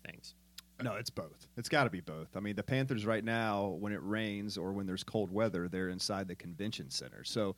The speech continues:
Speaker 2: you know, he hit a lot on how far the Panthers, you know, the organization is behind in, you know, certain development aspects and facilities like that. So I think it's, I think it's definitely both. But yeah, that is a prime piece of real estate that they could do some, uh, you know, fun,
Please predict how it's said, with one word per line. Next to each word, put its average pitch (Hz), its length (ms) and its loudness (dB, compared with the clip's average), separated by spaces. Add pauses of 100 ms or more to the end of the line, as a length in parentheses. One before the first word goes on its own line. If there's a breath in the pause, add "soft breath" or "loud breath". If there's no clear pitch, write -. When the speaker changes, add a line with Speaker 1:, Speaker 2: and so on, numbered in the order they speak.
(300 loud breath)
Speaker 2:
you - 80 -6
know, 92 60 -2
he 131 320 4
hit 156 160 6
a 143 60 8
lot 123 320 8
on 110 240 4
how 113 320 6
far 113 680 6 (380 soft breath)
the 107 80 -4
Panthers, 113 540 0
you 107 60 0
know, 104 40 0
the 107 80 2
organization 107 600 2
is 95 180 0
behind 104 640 -2
in, 92 220 -6
you 95 100 -6
know, 92 80 -4
certain 95 460 0
development 98 480 0
aspects 98 540 -2
and 87 120 -6
facilities 98 600 0
like 87 160 -4
that. 92 260 -2
So 113 140 4
I 127 80 10
think 147 200 2
it's, 131 280 4
I - 40 -10
think 202 140 2
it's 135 120 2
definitely 139 320 4
both. 110 400 4
But 95 160 0
yeah, 110 100 6
that 110 160 4
is 123 140 2
a 107 40 4
prime 117 400 4
piece 107 280 -2
of 87 100 -6
real 110 180 4
estate 95 340 0
that 87 100 -6
they 92 100 2
could 90 160 -4
do 98 140 -2
some, 92 320 -2
uh, 87 160 -2 (560 soft breath)
you 85 80 -4
know, 80 40 -2
fun, 104 540 0